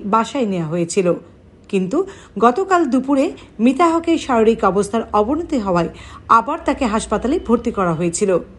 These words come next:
আরও অবনতি ঘটলে রাতে আইসিইউতে ভেন্টিলেশনে রাখা হয়েছিল। সকালে চিকিৎসকরা তাকে মৃত ঘোষণা করেন। আজ রোববার সকাল এগারোটায় মিতা হকের মরদেহ প্রথমে ছায়ানট প্রাঙ্গণে নেওয়া হয়।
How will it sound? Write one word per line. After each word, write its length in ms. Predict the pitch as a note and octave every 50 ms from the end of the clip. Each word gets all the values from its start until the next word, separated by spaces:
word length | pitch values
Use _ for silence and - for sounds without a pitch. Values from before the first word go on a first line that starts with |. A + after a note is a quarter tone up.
| - - - - - - -
আরও 200 | G3+ G#3+ A3 A#3
অবনতি 420 | G#3 G3 E3+ F#3+ G#3 A3 A3 - A#3+
ঘটলে 340 | - - B3+ B3+ C4 C#4+ F4 F#4
রাতে 320 | D#4+ B3 G#3 F#3+ - G#3 G#3 G3+ G3+ - - - - -
আইসিইউতে 640 | - A3 A#3+ B3+ B3+ - E4 D4+ C4+ B3+ C4 D4 F#4+ G#4+ - - - - -
ভেন্টিলেশনে 680 | - A#3+ C4+ D4 C#4+ E4+ D#4+ C4+ B3 B3 - A3 G3 F#3
রাখা 220 | F3+ E3+ F3 - F3+
হয়েছিল। 360 | E3+ F#3 F3 E3+ - F#3+ E3+ E3 D#3 - - - - - - - - -
সকালে 380 | - - C4+ C4 C4 C#4+ D4 F4+ F#4 -
চিকিৎসকরা 560 | - C4+ - C#4 - - - D4 - D#4+ E4
তাকে 220 | D#4+ C#4+ - - A#3
মৃত 240 | A3 G#3 A3+ A#3 A#3 A#3+
ঘোষণা 400 | A3 - G3 F3 - G3 E3+ E3
করেন। 300 | E3 - E3 E3 E3 D#3+ E3 E3 - - - - - - - -
আজ 180 | A#3+ B3 C#4+ - -
রোববার 380 | D4 D4 D#4 D#4 D#4 F#4 G4 F#4+
সকাল 300 | - F4+ F4 - E4+ E4 - -
এগারোটায় 520 | A#3 A3+ B3+ C#4+ C#4+ C#4+ - D4 D4+ D4
মিতা 280 | B3 A3+ A#3+ A#3+ D4 C#4+
হকের 260 | C4+ C#4 C4 C#4 C4+ A#3+
মরদেহ 380 | A3 G#3 G#3 G#3+ F3+ B3+ G#3+ B3 D#4 D#4+ - - - - - -
প্রথমে 320 | - C4+ C#4+ D4 D#4 C#4+ B3+ A#3+
ছায়ানট 520 | - - A#3 A3 A3 A3+ A3+ A#3 A#3 A3+ -
প্রাঙ্গণে 420 | - A3 G3+ G3+ G3 G3+ A3+ C4 F4 - - - - -
নেওয়া 240 | G#3 G3+ F3+ E3 D3
হয়। 240 | D#3+ E3+ E3 D3+